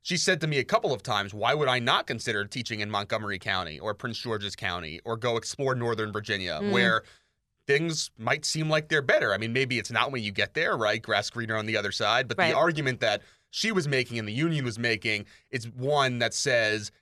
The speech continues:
Speaker 1: "Hey, we're at a point where people are leaving, and people are not just leaving, period, but they're leaving for some of these other jurisdictions, and, and that's ultimately a problem."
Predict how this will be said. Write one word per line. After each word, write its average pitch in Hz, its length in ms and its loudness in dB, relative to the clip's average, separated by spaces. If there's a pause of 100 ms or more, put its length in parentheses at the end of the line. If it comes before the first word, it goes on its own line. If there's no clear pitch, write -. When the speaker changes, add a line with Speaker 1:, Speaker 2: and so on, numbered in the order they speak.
(120)
Speaker 1:
"Hey, 120 440 2
we're 123 240 0
at - 20 2
a 107 40 -4
point 120 360 -2
where 107 440 2 (340)
people 139 280 -4
are 117 60 0
leaving, 104 420 -2
and 92 160 -8
people 123 220 -4
are 113 40 0
not 113 200 0
just 107 160 -8
leaving, 110 280 -2
period, 110 440 0
but 98 100 -8
they're 107 100 2
leaving 113 360 -2
for 104 400 0
some 120 180 -4
of 113 40 -4
these 110 120 -4
other 107 180 -2
jurisdictions, 101 760 -6
and, 90 180 -10
and 104 100 -8
that's 101 180 -2
ultimately 98 440 -6
a 90 60 -4
problem." 98 360 -2